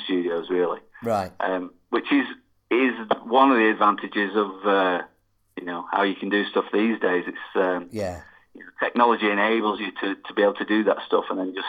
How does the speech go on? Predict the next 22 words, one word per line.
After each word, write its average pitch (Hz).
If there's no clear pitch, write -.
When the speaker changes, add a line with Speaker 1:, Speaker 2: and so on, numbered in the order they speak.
Speaker 1:
send 95
it -
off -
to 104
someone 92
and 87
they 90
can 90
mix 87
it -
and 85
throw 95
their 95
shit 95
all 92
over 92
it -
and -
make 92
it -
sound 98
good. 87